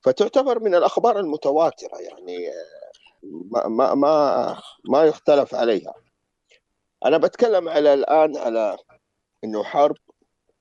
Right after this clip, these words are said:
قبيلة لا يجمعها، آه، نسب، وإنما هي تكتلت من أقوالهم الواهمين فيها. طبعا أنا بعرج أول شيء على بحث عبد الرزاق الصاعدي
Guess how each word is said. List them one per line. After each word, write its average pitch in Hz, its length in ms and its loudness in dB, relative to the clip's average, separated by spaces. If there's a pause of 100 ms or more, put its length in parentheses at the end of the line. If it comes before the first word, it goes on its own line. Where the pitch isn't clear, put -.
قبيلة 104 460 -2
لا 104 180 0
يجمعها، 101 720 -6 (380)
آه، 76 200 -10
نسب، 120 420 0 (100)
وإنما 92 480 -6
هي 104 200 -4
تكتلت - 960 -2 (1040)
من 85 140 -6
أقوالهم 98 640 0
الواهمين 87 500 -2
فيها. 85 420 -4 (160)
طبعا 95 240 -4
أنا 104 240 -2
بعرج 98 560 -4
أول 69 160 -8
شيء 92 240 -2
على 85 160 -2
بحث 90 240 -2 (180)
عبد 85 120 -14
الرزاق 92 340 0 (100)
الصاعدي 95 600 -2